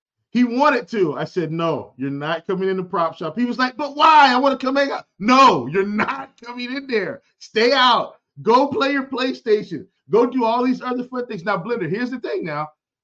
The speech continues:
When he turns eighteen, he gets older, you know, he get-, he goes to college, he gets out of college, whatever he decides to do, that, that's gonna be up to him, 'cause I'm not gonna micromanage his life. Uh, but when he gets to the point where I think he can handle it,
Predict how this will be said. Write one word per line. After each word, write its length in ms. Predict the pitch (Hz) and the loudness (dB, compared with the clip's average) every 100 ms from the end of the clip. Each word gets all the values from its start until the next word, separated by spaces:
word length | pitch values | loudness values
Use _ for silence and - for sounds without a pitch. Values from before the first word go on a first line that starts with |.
| _ | _
When 140 | 156 160 | -6 -6
he 80 | |
turns 320 | 160 208 233 247 | -4 -4 -2 -4
eighteen, 400 | 247 - 220 180 | -6 -8 -6 -6
he 80 | |
gets 260 | 151 202 208 | -6 -6 -2
older, 480 | 202 202 190 190 - _ _ _ _ 160 | 0 2 0 -6 -10 _ _ _ _ -6
you 80 | |
know, 440 | 151 143 139 131 - _ - | -4 -2 -2 -6 -12 _ -12
he 80 | 151 | -6
get-, 200 | 165 180 | -6 -4
he 120 | 165 | -4
goes 280 | 156 196 196 | 0 0 0
to 60 | |
college, 360 | 180 185 180 151 | -2 0 0 0
he 60 | 147 | -6
gets 160 | 185 | -6
out 80 | 175 | -6
of 60 | 175 | -4
college, 180 | 165 147 | -4 -2
whatever 240 | 175 196 | -2 -4
he 60 | 202 | -6
decides 420 | 202 208 196 - | -6 -4 -2 -4
to 80 | 160 | -4
do, 360 | 185 165 147 - | -2 0 -2 -10
that, 180 | 151 147 | -12 -8
that's 200 | 180 - | -8 -6
gonna 200 | 196 175 | -6 -2
be 100 | 185 | -4
up 100 | - | -4
to 60 | |
him, 200 | 165 127 | -8 -8
'cause 140 | 117 127 | -8 -6
I'm 60 | |
not 180 | 160 151 | -6 -6
gonna 120 | 139 | -6
micromanage 640 | 127 143 143 127 135 127 110 | -6 -6 -6 -6 -4 -6 -10
his 140 | 113 | -10
life. 220 | 131 110 _ _ _ _ - | -8 -8 _ _ _ _ -2
Uh, 440 | 127 123 110 95 - _ _ _ 123 | 0 2 0 -4 -12 _ _ _ -2
but 300 | 156 170 160 - _ | 6 6 6 -6 _
when 160 | 160 175 | -4 -2
he 100 | 190 | -2
gets 280 | 156 262 - | -2 -2 0
to 100 | 269 | -2
the 100 | 247 | 0
point 280 | 247 240 214 | 2 2 2
where 120 | 190 | 0
I 60 | |
think 220 | 190 220 220 | 0 -8 -10
he 80 | |
can 140 | 202 175 | -6 -4
handle 360 | 240 302 185 | -2 -4 -4
it, 100 | 180 | -6